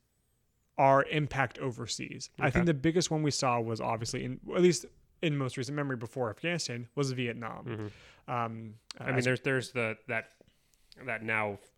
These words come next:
Speaker 2: really famous and shared around imagery of
Speaker 1: Mm-hmm.
Speaker 2: the choppers, like,
Speaker 1: Yeah.
Speaker 2: coming in, the,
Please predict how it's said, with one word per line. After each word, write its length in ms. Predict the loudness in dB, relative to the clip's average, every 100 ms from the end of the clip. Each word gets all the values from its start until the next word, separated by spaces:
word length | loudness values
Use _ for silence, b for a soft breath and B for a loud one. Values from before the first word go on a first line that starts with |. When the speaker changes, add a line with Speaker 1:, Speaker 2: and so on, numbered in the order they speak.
| _ _ -8
Speaker 2:
really 280 | -4 -2 -4
famous 580 | -8 -8 -6 -4 -6 -8
and 100 | -8
shared 260 | -4 -4
around 440 | -2 -2 -2 -4 -6
imagery 440 | -4 -4 -4 -2 -2
of 200 | -4 -6 -8
Speaker 1:
Mm-hmm. 120 | -12 -18 -10
Speaker 2:
the 60 | -6
choppers, 680 | -2 -2 -4 -6 -6 -12 b b b b
like, 180 | -8 -8 -10
Speaker 1:
Yeah. 120 | -6
Speaker 2:
coming 280 | -4 -2 -2
in, 120 | -2
the, 180 | -4 -6